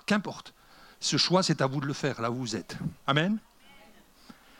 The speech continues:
L'œil est la lampe du corps. Matthieu six, vingt-deux, vingt-quatre. Si ton œil est en bon état, tout ton corps sera éclairé. Mais si ton œil est en mauvais état, ton œil, c'est ce qui te permet de te,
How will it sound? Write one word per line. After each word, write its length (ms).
L'œil 240
est 40
la 120
lampe 240
du 100
corps. 560
Matthieu 320
six, 320
vingt-deux, 300
vingt-quatre. 520
Si 160
ton 220
œil 140
est 140
en 120
bon 180
état, 380
tout 120
ton 180
corps 240
sera 320
éclairé. 420
Mais 100
si 180
ton 260
œil 260
est 100
en 100
mauvais 280
état, 280
ton 200
œil, 100
c'est 120
ce 80
qui 120
te 80
permet 340
de 140
te, 260